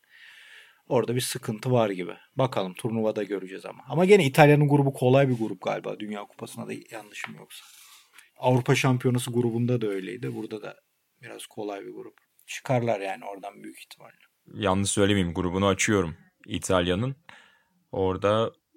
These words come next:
Speaker 2: İsviçre, Litvanya, Bulgaristan ve Kuzey İrlanda var.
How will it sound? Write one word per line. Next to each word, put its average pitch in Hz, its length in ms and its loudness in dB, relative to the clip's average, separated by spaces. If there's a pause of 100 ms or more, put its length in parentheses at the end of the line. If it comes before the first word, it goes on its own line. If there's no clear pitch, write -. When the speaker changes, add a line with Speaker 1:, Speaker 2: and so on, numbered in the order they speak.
(160)
Speaker 2:
İsviçre, 107 800 2
Litvanya, 101 800 -2 (300)
Bulgaristan 101 720 0
ve 117 220 0
Kuzey 104 280 2
İrlanda 82 360 0
var. - 400 -6